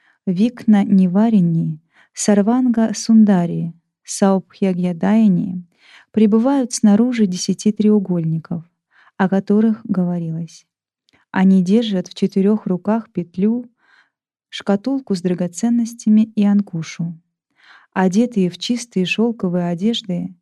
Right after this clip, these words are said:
и украшенные драгоценностями. Эти шакти, сотворённые Кулатирной, прекрасные и юные. Сарваджня, Сарвашакти, Айварьяпрада,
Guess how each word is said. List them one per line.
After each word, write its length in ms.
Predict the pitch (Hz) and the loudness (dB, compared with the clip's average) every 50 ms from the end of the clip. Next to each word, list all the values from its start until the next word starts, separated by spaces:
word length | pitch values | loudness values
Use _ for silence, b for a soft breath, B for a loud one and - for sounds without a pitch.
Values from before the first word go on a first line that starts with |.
| _ _ _ _ _ _ | _ _ _ _ _ _
и 80 | 196 | 0
украшенные 840 | 196 180 175 180 - 180 190 208 - - 220 214 208 208 202 202 247 - | 0 0 0 -2 -4 -4 -2 -4 -2 2 2 4 4 4 2 2 -2 -4
драгоценностями. 1160 | 190 185 185 175 170 175 175 - - 180 165 165 165 160 - - - 175 170 170 170 165 170 - _ _ _ _ _ _ _ _ _ _ _ _ _ _ | -4 -4 -2 -2 -2 -4 -8 -6 -4 -4 -4 -4 -6 -8 -12 -12 -10 -8 -8 -8 -10 -12 -14 -18 _ _ _ _ _ _ _ _ _ _ _ _ _ _
Эти 260 | 220 220 214 - 202 | 0 0 2 0 -2
шакти, 580 | 190 - - 247 262 262 - _ - - 185 - | -4 -4 -6 -6 -6 -8 -10 _ -8 -8 -8 -8
сотворённые 960 | - - 196 185 - 190 190 196 220 240 254 247 226 208 185 175 175 175 B B B B B _ | -6 -8 -8 -6 -4 -4 -2 0 0 0 2 2 2 2 0 0 -4 -6 B B B B B _
Кулатирной, 1000 | - - 240 240 247 247 240 240 - - 208 175 165 165 165 165 165 165 165 160 _ _ _ _ _ | -10 -8 -6 -4 -4 -6 -6 -8 -6 -4 -4 -4 -2 -4 -6 -6 -6 -8 -10 -12 _ _ _ _ _
прекрасные 880 | - 180 180 175 - - 185 208 220 - - 226 226 220 214 208 196 196 - _ _ _ | -6 -6 -6 -4 -6 -6 -6 -6 -6 -4 -2 0 0 2 0 -2 -4 -6 -10 _ _ _
и 60 | - | -8
юные. 720 | 180 175 160 165 165 160 160 160 160 160 156 160 156 160 _ _ _ _ _ _ _ _ _ _ _ _ _ _ _ _ _ _ _ b b b b b b b b | -6 -6 -6 -6 -6 -6 -6 -6 -6 -6 -8 -10 -10 -14 _ _ _ _ _ _ _ _ _ _ _ _ _ _ _ _ _ _ _ b b b b b b b b
Сарваджня, 920 | _ - - 208 190 190 180 196 208 233 226 - 214 196 180 170 170 202 b b b b b b | _ -4 -2 -2 0 0 -2 -2 -2 -4 -4 -2 -2 0 0 -2 -4 -8 b b b b b b
Сарвашакти, 1080 | - - 240 254 262 254 254 247 - - 214 190 175 - - - - - 175 175 175 175 - _ _ _ _ _ _ _ _ _ _ _ | -8 -4 -4 -2 -2 -4 -4 -6 -4 -4 -4 -4 -6 -6 -12 -18 -16 -14 -12 -12 -12 -14 -16 _ _ _ _ _ _ _ _ _ _ _
Айварьяпрада, 1400 | 214 214 233 240 233 220 226 226 226 220 220 220 220 220 - 214 214 202 185 170 160 170 160 165 165 175 180 | -2 -2 0 0 0 0 0 0 2 2 2 2 0 -2 -2 -2 0 0 0 -2 -2 -4 -4 -4 -6 -8 -10